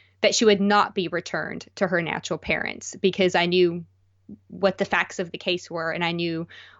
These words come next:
what place the case was in the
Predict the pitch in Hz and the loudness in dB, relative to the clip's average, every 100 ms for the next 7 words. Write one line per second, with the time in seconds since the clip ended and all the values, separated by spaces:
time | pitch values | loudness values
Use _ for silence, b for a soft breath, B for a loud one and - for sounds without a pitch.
0 | _ 170 180 170 160 - - 165 175 - | _ -2 2 2 2 -6 -2 -2 -2 -8
1 | - _ 175 - 170 - 160 160 160 156 | -18 _ -6 -2 -2 -2 0 0 0 -6
2 | 180 165 170 175 185 | -6 -6 -6 -8 -8